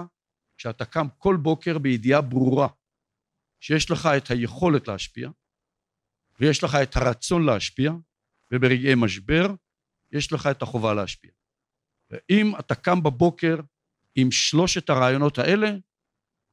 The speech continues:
אז אני בטוח שתהיה אזרח אמיתי בחברה דמוקרטית. ומדינת ישראל, דרך אגב,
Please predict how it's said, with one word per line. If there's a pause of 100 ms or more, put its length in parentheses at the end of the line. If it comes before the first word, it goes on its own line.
(120)
אז
אני
בטוח
שתהיה (640)
אזרח (220)
אמיתי (680)
בחברה
דמוקרטית. (200)
ומדינת
ישראל,
דרך
אגב,